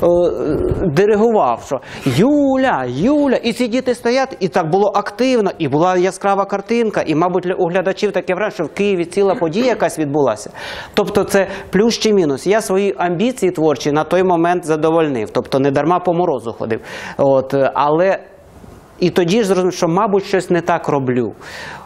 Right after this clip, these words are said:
От, але, ну, от, е, гріх це не гріх. От бувають такі моменти, коли хочеться аби прикрасити, аби, е, в, в, фарби якось так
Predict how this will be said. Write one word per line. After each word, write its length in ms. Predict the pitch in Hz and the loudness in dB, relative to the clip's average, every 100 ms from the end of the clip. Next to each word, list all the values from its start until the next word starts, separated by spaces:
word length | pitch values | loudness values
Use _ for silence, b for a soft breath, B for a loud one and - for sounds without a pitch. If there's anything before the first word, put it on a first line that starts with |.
| B | B
От, 300 | 123 110 104 | -2 -2 -2
але, 380 | - 170 214 185 - - - - - - - - | 0 2 2 -2 -8 -20 -20 -20 -20 -20 -20 -4
ну, 180 | 160 165 | 0 0
от, 220 | 156 - | 0 0
е, 220 | 156 147 - | 2 2 -2
гріх 320 | 147 190 190 | 0 0 0
це 160 | - 147 | 0 0
не 120 | 143 | 0
гріх. 280 | 156 180 - | -2 -2 -2
От 160 | 147 | -4
бувають 600 | 143 139 147 190 285 240 | -4 -2 0 2 2 0
такі 220 | - 147 170 | 0 0 2
моменти, 400 | 160 202 202 151 | 2 0 0 -2
коли 300 | 156 151 151 B B | -2 -2 -4 B B
хочеться 500 | - 185 180 151 160 - | -2 0 0 0 0 2
аби 280 | 160 170 | 0 0
прикрасити, 760 | 175 175 170 214 254 190 - 147 | 0 0 0 0 0 -2 -2 0
аби, 300 | 151 147 175 | 0 2 2
е, 180 | 175 156 156 147 147 135 | 2 0 0 -2 -2 -4
в, 440 | 127 131 120 113 | -6 -8 -8 -8
в, 40 | |
фарби 640 | 101 - - 170 170 143 139 | -10 -14 -4 0 0 2 2
якось 300 | 135 143 127 | 2 -2 -4
так 240 | 135 123 | -4 -2